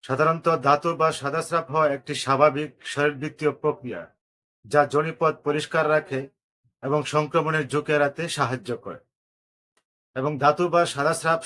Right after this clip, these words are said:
সাধারণত দুই ধরনের হয়ে থাকে, স্বাভাবিক এবং অস্বাভাবিক।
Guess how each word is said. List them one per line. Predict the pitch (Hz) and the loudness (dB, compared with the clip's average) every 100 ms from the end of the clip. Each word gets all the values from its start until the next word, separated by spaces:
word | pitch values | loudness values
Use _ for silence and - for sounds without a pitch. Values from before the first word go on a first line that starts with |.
| - | -4
সাধারণত | 143 151 160 160 151 127 | 0 0 -2 0 0 0
দুই | 143 | 2
ধরনের | 156 156 135 | 2 2 -2
হয়ে | 147 143 | -4 -4
থাকে, | 127 - _ _ _ _ _ _ - | -8 -12 _ _ _ _ _ _ -2
স্বাভাবিক | 139 143 151 170 - _ _ _ _ _ _ _ _ | 2 2 2 -2 -8 _ _ _ _ _ _ _ _
এবং | 127 139 143 143 | -6 -4 -4 -6
অস্বাভাবিক। | 139 - 131 - | -4 -6 -8 -10